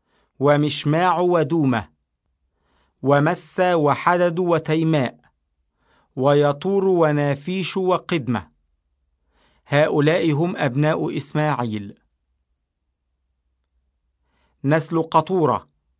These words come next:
وأنجبت قطورة جارية إبراهيم زمران ويقشان ومدان ومديان ويشباق وشوحاً،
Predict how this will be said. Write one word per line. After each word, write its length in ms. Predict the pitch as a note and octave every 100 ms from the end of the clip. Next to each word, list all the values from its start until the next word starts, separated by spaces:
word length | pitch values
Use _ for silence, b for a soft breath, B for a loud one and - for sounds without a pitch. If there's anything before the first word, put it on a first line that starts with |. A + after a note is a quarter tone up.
| _ _ _ _ _ _ _ _ _ _ _ _ _
وأنجبت 680 | C#3 D#3+ C#3+ C3+ E3+ F3+ F3+
قطورة 540 | - C#3+ E3 F#3 F#3 F#3
جارية 580 | D#3 C#3 C#3+ D3+ F3+ F3
إبراهيم 920 | E3+ D3+ C#3 C#3+ B2 D#3+ F3 F#3 F3+ - _ _ _ _ _ _ _ _ -
زمران 640 | B2 D3 C#3+ D3+ F3 F#3
ويقشان 920 | F3 D#3+ D3+ C#3+ C#3+ - - E3+ F3+
ومدان 880 | F3 D#3 D3+ C#3+ C3 D#3 E3+ F#3 F3+ _ _ _ _ _ _ _ -
ومديان 800 | C#3+ D3 C#3+ B2+ D#3 F3 F#3
ويشباق 960 | F#3 E3+ D3+ D3 C3+ - D3+ F3+ F3+ E3+
وشوحاً، 840 | D#3+ D#3 - F3+ D3+ - A#2 G2+